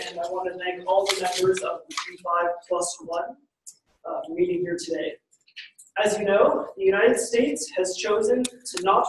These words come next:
recertify the Joint Comprehensive Plan of Action regarding the nuclear program of the state of Iran.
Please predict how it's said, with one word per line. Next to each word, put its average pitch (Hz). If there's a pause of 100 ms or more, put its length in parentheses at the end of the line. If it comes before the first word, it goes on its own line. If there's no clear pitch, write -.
recertify 170 (420)
the 180
Joint 190 (300)
Comprehensive 202 (160)
Plan 185
of 185 (220)
Action 262 (300)
regarding 185
the -
nuclear 226
program 226 (280)
of -
the -
state - (180)
of -
Iran. -